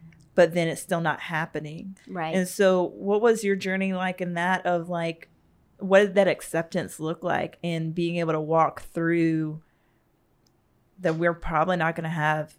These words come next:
Speaker 1: any more kids?
Speaker 2: Um, it was not easy.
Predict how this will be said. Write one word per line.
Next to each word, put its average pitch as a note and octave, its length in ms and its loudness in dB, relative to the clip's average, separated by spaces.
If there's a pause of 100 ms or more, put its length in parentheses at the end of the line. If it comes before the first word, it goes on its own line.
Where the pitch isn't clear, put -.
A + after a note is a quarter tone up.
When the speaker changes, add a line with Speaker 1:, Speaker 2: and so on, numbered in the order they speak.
Speaker 1:
any E3 160 -2
more D3+ 200 -6
kids? - 640 -8 (1600)
Speaker 2:
Um, B3+ 520 2 (2500)
it D#4 120 2
was G4 240 0
not A#3 360 0
easy. G#3 840 0